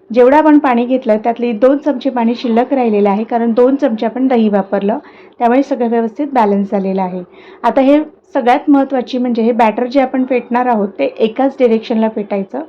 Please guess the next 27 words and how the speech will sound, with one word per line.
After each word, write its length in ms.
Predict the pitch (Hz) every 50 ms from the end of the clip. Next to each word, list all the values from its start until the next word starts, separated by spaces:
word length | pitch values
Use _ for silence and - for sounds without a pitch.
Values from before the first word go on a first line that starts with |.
| - - - - - - - _ -
आणि 160 | 240 233 262
पिठाची 520 | 254 - 277 233 - 262 277 269 - 311
गुठळी 400 | 262 254 254 247 - 262 269 277
जराही 400 | 269 277 254 233 226 220 226 254
राहिली 340 | 269 262 226 202 196 196 202
नाही 140 | 208 208 202
पाहिजे. 600 | 202 - 190 190 190 - 196 185 180 - _ - - _ - _ - - - - -
तर 60 | 233
एक 220 | 262 269 - - - - -
पाच 280 | 277 262 285 294 - -
मिनिट 280 | 294 254 254 254 - -
छान 160 | 269 262 247
बॅटर 300 | 233 233 226 226 262 254
फेटून 400 | 254 262 233 240 - 247 247 247
झाल्यानंतर 560 | 254 240 220 220 220 226 254 247 247 214 - - -
इतपत 380 | - 220 - _ - 285 277 285
याची 220 | 262 240 - 262
कन्सिस्टन्सी 760 | 247 - 240 220 220 220 247 233 226 - 247 233 220 220 247 233
झालेली 340 | 233 220 208 208 202 202
आहे 120 | 208 202 208
बघा. 300 | 208 226 220 220 196 202 - - - - - _ _ -
आता 160 | 247 233 269
यामध्ये 460 | 262 269 262 269 277 269 214 226 - - - -
एक 200 | - 285 - -
पॅकेट 300 | 254 226 - - 269 - - -
इनोचा 380 | - 220 220 220 220 220 226 220
घालायचा. 540 | 214 208 185 180 180 190 185 - 214 175